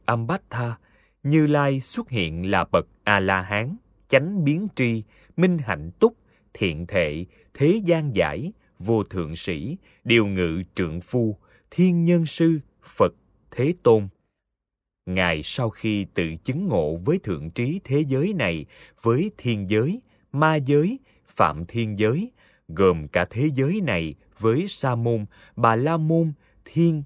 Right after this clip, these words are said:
nhân, lại tuyên thuyết điều đã chứng ngộ. Ngài thuyết pháp sơ thiện, trung thiện, hậu thiện, đầy đủ văn nghĩa, truyền dạy phạm hạnh hoàn toàn đầy đủ thanh tịnh.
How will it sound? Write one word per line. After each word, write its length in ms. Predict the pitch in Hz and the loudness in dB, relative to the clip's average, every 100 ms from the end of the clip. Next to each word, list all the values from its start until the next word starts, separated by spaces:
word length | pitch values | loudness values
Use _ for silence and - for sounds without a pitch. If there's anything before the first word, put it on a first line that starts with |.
| - _ | -10 _
nhân, 440 | 113 123 131 127 117 _ _ _ - | -6 0 0 0 -4 _ _ _ -2
lại 360 | 92 76 78 - - | 0 0 -4 -6 2
tuyên 260 | 151 139 | 2 2
thuyết 340 | 131 185 254 - | 0 -2 -2 -2
điều 340 | 90 82 73 | 0 0 -2
đã 160 | 78 95 | -4 -4
chứng 320 | - 127 202 | -4 -4 0
ngộ. 380 | 104 71 76 85 _ _ _ _ _ _ _ _ - | 0 0 -4 -10 _ _ _ _ _ _ _ _ -8
Ngài 380 | 95 95 87 82 | -2 0 0 -2
thuyết 240 | - 202 - | 0 -2 0
pháp 220 | 190 233 | -4 -4
sơ 320 | - - 180 | -4 0 0
thiện, 440 | 170 92 76 80 90 _ _ | 0 -4 -4 -6 -10 _ _
trung 240 | 175 156 139 | 2 4 0
thiện, 400 | 107 82 76 92 - _ _ | -2 -2 -4 -8 -12 _ _
hậu 360 | - 80 80 - | 0 0 -2 -4
thiện, 400 | 95 80 80 90 - _ - | -4 -4 -6 -10 -14 _ 2
đầy 260 | 113 104 | 4 4
đủ 340 | 87 85 98 160 | 2 0 0 0
văn 260 | 170 156 120 | 0 0 0
nghĩa, 320 | 80 87 185 - _ _ | -2 -4 -6 -10 _ _
truyền 240 | - 127 117 | 0 2 4
dạy 280 | 101 82 98 | 2 2 0
phạm 260 | - 90 98 | 0 0 0
hạnh 300 | 92 82 90 | -4 -4 -6
hoàn 360 | 101 110 101 | -2 -2 0
toàn 440 | 92 101 95 87 98 | 2 2 2 0 0
đầy 200 | 92 85 | 0 0
đủ 280 | 78 95 - | -4 -6 -8
thanh 260 | - 113 98 | -6 -6 0
tịnh. 360 | 85 73 82 | 0 0 -8